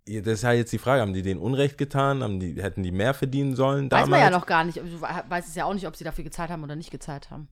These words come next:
Speaker 1: Ja, das frage ich dich. Aber jetzt haben ja, wo du sagst, Bewusstsein, es gibt ja, Prince war ja immer schon dagegen. Ich glaub, der ist so, „Don't sample me.“
Speaker 2: Mhm.
Speaker 1: Äh, und wenn du deine eigenen Masters hast, mach ich kein Feature mit dir.
Speaker 2: Mhm.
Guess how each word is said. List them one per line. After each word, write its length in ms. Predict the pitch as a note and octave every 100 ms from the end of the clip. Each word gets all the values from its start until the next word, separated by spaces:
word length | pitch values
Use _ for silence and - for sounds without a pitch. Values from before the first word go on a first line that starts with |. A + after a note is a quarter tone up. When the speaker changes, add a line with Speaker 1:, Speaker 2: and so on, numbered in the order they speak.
| -
Speaker 1:
Ja, 180 | B2+
das 220 | C#3+ A2 G#2 - C#2+
frage 200 | C3+ E3
ich 100 | -
dich. 120 | -
Aber 160 | G#2 A2+
jetzt 320 | A#2 F3 -
haben 180 | D#3+ D#3
ja, 260 | D3+ C#3+ -
wo 220 | G2+ G#2+
du 100 | G#2+
sagst, 280 | A2+ A#2 G2+ F#2+
Bewusstsein, 680 | F2+ F2 G2+ G#2 C#3 C3+
es 100 | A2
gibt 160 | - A#2
ja, 200 | A2+ G#2+
Prince 420 | - - C3 D3
war 100 | A#2+
ja 80 | G2
immer 240 | E2 D3 D3
schon 180 | C#3+
dagegen. 380 | C3+ C3+ C#3+ D#3 B2
Ich 60 |
glaub, 160 | - E2+
der 120 | E2+
ist 120 | F2
so, 100 | - - _ - _ - -
„Don't 200 | F#2+ F2
sample 360 | - A2+ A#2
me.“ 240 | B2 B2+ D3 D3
Speaker 2:
Mhm. 340 | E3+ D#3+ D3+ _ -
Speaker 1:
Äh, 220 | F2+ F2+
und 200 | - F2+
wenn 120 | F#2
du 60 | F#2+
deine 480 | - - F2 E2+ -
eigenen 340 | F2 F#2 F2+
Masters 480 | E2+ G2 A#2+ A#2+ A2+
hast, 300 | A2+ A2+ -
mach 220 | F#2 F2+
ich 100 | F2+
kein 160 | - F2
Feature 320 | G2+ A#2+ B2+
mit 160 | B2+ B2+
dir. 160 | C3+
Speaker 2:
Mhm. 320 | C#3 F3 C3+